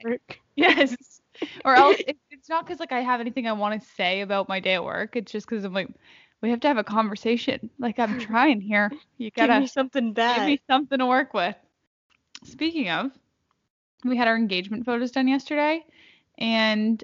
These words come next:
Speaker 2: uh, shout out Emily Sawchuk. I'm, she's unreal, so great. And I am so excited for them to come in. Oh, I don't know if I wanna say the story 'cause I kinda want it to be a surprise. I'll say it to you and
Speaker 1: Give,
Speaker 2: you can
Speaker 1: give, like,
Speaker 2: decide.
Speaker 1: a little,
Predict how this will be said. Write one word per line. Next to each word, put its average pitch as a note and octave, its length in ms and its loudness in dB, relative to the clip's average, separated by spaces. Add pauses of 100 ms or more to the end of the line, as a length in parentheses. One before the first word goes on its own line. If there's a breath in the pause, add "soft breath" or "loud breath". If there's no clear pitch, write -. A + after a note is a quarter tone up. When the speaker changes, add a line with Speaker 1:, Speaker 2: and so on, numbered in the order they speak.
(100)
Speaker 2:
uh, G#3+ 320 -2
shout A3 300 0
out G#3+ 240 2
Emily G#3+ 320 2
Sawchuk. A#3 600 2 (100)
I'm, G#3 380 0 (360)
she's - 440 -4 (220)
unreal, G#3+ 540 0
so - 380 -2
great. F#3+ 340 0 (500 soft breath)
And G#3+ 540 4
I G#3+ 120 2
am G3+ 220 2
so F#3+ 560 -2
excited G#3 520 0
for G#3+ 120 0
them G3 200 2
to G3+ 60 0
come G#3+ 440 4 (280)
in. G#3+ 340 8
Oh, A3+ 80 6
I A3 120 8
don't C4+ 120 6
know E4 80 0
if - 60 -4
I C4+ 80 6
wanna A#3 220 6
say A#3 400 2
the G3+ 100 -2
story G3+ 680 -2 (640 soft breath)
'cause - 120 -12
I A3 40 -6
kinda A3 260 2
want G#3 200 4
it - 20 -2
to G#3+ 60 2
be G#3 40 4
a G3+ 40 -2
surprise. - 640 -2 (800)
I'll A#3+ 140 6
say C4 160 4
it A#3 120 0
to A#3 60 2
you G#3 140 2
and G#3 100 -2
Speaker 1:
Give, - 20 -4
Speaker 2:
you G#3+ 80 -4
can C4+ 180 -2
Speaker 1:
give, - 60 -6
like, D#4+ 240 0
Speaker 2:
decide. - 20 0
Speaker 1:
a E4 60 2
little, B3+ 680 2